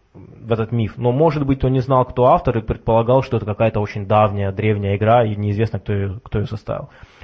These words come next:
Так или иначе, у него там совсем другая история, там про то, как он с братом, э, перекладывает как раз монетки. Ясно, что Люка,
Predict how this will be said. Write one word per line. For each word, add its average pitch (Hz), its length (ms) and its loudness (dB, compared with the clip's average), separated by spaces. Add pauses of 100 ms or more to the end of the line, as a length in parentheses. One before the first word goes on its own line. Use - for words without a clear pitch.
(120)
Так 151 160 2
или 165 80 4
иначе, 165 220 0
у - 20 -2
него 139 100 0
там 131 140 0
совсем 135 320 0
другая 113 280 2
история, 196 380 2
там 127 180 0
про 117 140 0
то, 131 100 0
как 113 160 -4
он 110 80 -2
с 107 60 -4
братом, 110 540 2 (200)
э, 107 400 2
перекладывает 117 540 2
как - 140 -8
раз 110 200 -2
монетки. 131 680 -2 (300)
Ясно, 120 400 2
что - 180 -2
Люка, 110 880 4